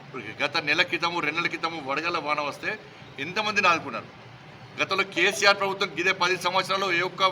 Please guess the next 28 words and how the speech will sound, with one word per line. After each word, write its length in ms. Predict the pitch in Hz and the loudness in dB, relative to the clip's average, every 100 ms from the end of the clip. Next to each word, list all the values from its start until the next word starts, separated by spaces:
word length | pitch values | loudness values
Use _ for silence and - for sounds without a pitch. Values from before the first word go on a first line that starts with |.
| 151 | 2
వర్షం 240 | 156 190 180 | 0 0 0
పడితే 220 | 180 202 233 - - - - 139 | -2 -2 -6 -8 -18 -20 -4 -2
నష్టపోయిన 400 | 160 190 190 170 | 0 0 2 2
ఏ 20 | 190 | 2
ఒక్క 100 | 190 160 | 2 4
రైతు 180 | 175 185 185 | 2 2 -6
కుటుంబాన్ని 280 | 180 185 165 | 0 4 4
ఆదుకున్న 240 | 165 165 147 | 2 -2 -2
దాఖలాలు 260 | 143 147 117 | -2 -2 -6
లేవు. 120 | 95 - - - - - - - - - - - 151 | -12 -18 -20 -18 -18 -20 -20 -20 -20 -20 -20 -6 0
ఈసారైనా 400 | 214 214 214 208 185 | 4 8 8 8 6
కనీసం 280 | 190 190 190 160 - 156 | 4 4 2 -2 0 2
ఆ 20 | 151 151 | 4 2
జపాన్ 340 | 156 202 214 202 | 6 8 6 4
పర్యటనలో 340 | 185 196 190 185 | 2 2 0 -4
ముఖ్యమంత్రి 400 | 160 196 196 185 185 | -4 -2 0 2 4
గారు 160 | 185 202 175 143 | 4 0 -2 2
దయచేసి 480 | 165 180 190 190 185 170 - - - 156 | 2 2 -2 0 -2 -4 -12 -20 -12 -6
మీ 80 | 185 165 | 0 0
మంత్రులకు 340 | 165 202 190 175 | 2 2 4 4
ఆదేశాలు 320 | 190 185 190 | 4 4 2
ఇవ్వండి. 240 | 190 190 214 - - - - - - - - - - - - - - - | 2 0 -4 -8 -18 -20 -20 -20 -20 -20 -20 -20 -20 -20 -20 -20 -18 -4
మీరు 140 | 175 185 156 | -2 0 0
జపాన్ 320 | 160 202 208 - | 4 6 6 4
పర్యటనలో 300 | 180 196 196 | 4 4 2
ఇక్కడ 140 | 190 156 160 | 2 2 4
వర్షాలు 260 | 196 196 190 | 4 4 6
పడ్డాయి, 200 | 185 | 4